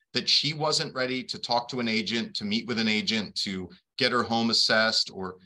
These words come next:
he was already convinced that none of that was gonna happen and it wouldn't happen for her. And so he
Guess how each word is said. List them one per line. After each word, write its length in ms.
he 160
was 160
already 180
convinced 460
that 140
none 180
of 100
that 180
was 140
gonna 180
happen 380
and 140
it 100
wouldn't 300
happen 320
for 180
her. 220
And 160
so 160
he 260